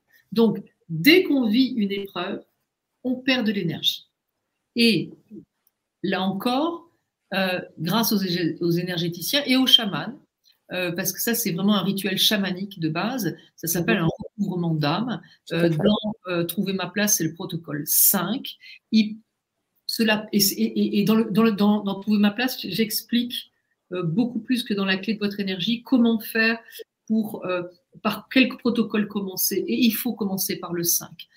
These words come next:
Speaker 1: Ce, ce reset énergétique. Pourquoi ? Parce que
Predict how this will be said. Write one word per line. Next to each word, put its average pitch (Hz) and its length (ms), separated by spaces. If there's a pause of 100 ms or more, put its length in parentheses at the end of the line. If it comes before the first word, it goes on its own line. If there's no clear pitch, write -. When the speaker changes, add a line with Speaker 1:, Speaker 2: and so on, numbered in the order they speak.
(200)
Speaker 1:
Ce, 196 400
ce 190 400 (160)
reset 262 800 (240)
énergétique. 202 1120
Pourquoi ? - 500 (300)
Parce - 260
que 214 300